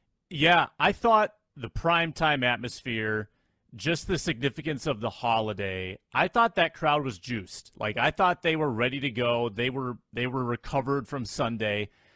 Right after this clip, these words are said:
I thought that, uh, it was really, really cool the way that the stadium just produces things for night games. They've got the lights and they've got the, the flashes. Unbelievable scene. I loved the way it looked. I loved watching all the, the pregame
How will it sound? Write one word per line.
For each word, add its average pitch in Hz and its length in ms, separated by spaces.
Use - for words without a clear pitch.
I 120 140
thought 127 440
that, 117 340
uh, 110 320
it 127 80
was 139 180
really, 127 360
really 120 260
cool 127 400
the 110 100
way 117 220
that 110 160
the 113 60
stadium 127 600
just 110 220
produces 117 640
things 127 340
for 104 140
night 104 280
games. 131 340
They've 110 120
got 113 180
the 95 80
lights 135 540
and 113 100
they've 101 120
got 104 260
the, 104 300
the 98 60
flashes. 123 600
Unbelievable 156 720
scene. 85 560
I 120 100
loved 135 480
the 135 80
way 127 200
it - 80
looked. 113 320
I 117 40
loved 110 220
watching 113 400
all 113 180
the, 110 180
the 104 140
pregame 107 600